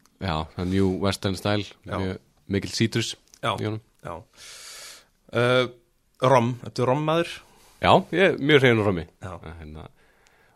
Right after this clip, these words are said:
Speaker 1: mjög hrifinn af dökku rommi þá sérstaklega.
Speaker 2: Ok.
Speaker 1: Eh, ekki mikið fyrir ljósa rommið,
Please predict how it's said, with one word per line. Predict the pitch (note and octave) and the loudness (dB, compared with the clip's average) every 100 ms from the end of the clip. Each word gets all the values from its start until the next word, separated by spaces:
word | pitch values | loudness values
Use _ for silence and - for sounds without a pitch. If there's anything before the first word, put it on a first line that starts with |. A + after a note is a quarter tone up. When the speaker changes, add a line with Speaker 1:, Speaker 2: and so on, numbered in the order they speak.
| - | -2
Speaker 1:
mjög | F#2+ G#2 | 0 2
hrifinn | A#2 A2 | 2 4
af | |
dökku | B2+ A#2+ - G#2 | 4 2 0 -2
rommi | E2+ D2+ | -2 -4
þá | E2 D2 | -6 -6
sérstaklega. | - D#2 D2 C#2 - | -8 -10 -10 -12 -14
Speaker 2:
Ok. | G#2 F#2+ | -14 -12
Speaker 1:
Eh, | F2 D#2+ | -10 -8
ekki | F2+ G2+ | -4 0
mikið | A2+ A2+ | 0 0
fyrir | A2 | 0
ljósa | A2+ A#2+ | 0 2
rommið, | C3+ D#3 | 0 -2